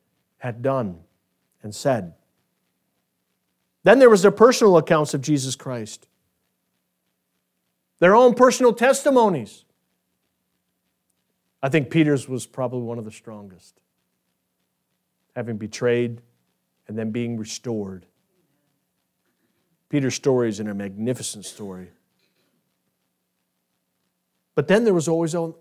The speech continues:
the ongoing revelation that was going on at the time, the letters that were being written by Peter and James, and then later Paul,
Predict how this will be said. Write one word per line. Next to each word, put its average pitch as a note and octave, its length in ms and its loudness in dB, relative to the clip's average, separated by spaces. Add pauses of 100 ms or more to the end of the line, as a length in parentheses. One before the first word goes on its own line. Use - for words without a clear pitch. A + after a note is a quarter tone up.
the E3 140 -2
ongoing E3 560 -4
revelation A2 680 -12
that C#3+ 140 -8
was C#3 120 -12
going E3+ 300 -2
on E3+ 140 -2
at E3 80 -4
the F#3+ 80 -4
time, F#3 400 0 (220)
the E3+ 100 4
letters G#3 380 6
that G3+ 140 4
were F#3 120 2
being G3 360 2
written G#3 640 4 (1000)
by D#3 140 4
Peter F3+ 420 4
and A#2+ 140 -8
James, F3 760 0 (600)
and D3 100 -4
then C3+ 120 -4
later D3+ 320 4
Paul, D#3+ 680 2